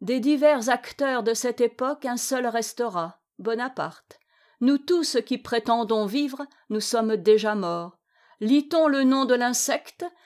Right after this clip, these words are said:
à la faible lueur qu'il traîne quelquefois après lui en rampant ? Monsieur le cardinal Fesch m'a retrouvé depuis ambassadeur auprès de Léon douze.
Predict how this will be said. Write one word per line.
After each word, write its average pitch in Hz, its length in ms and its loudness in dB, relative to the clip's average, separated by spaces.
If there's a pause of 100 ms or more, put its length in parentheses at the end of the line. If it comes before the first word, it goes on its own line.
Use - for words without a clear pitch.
(120)
à 214 80 -2
la 226 140 2
faible 247 400 -4
lueur 247 460 -2
qu'il 240 260 -4
traîne 269 400 -2
quelquefois 262 600 -4
après 262 280 -4
lui 254 260 0
en 277 120 0
rampant ? 247 560 -2 (920)
Monsieur 302 340 -4
le 277 100 -2
cardinal 240 500 -4
Fesch 254 480 -12 (240)
m'a 262 160 0
retrouvé 311 540 -2
depuis 262 560 -6 (260)
ambassadeur 277 800 0
auprès 247 400 -4
de 220 140 0
Léon 214 340 2
douze. 165 520 -10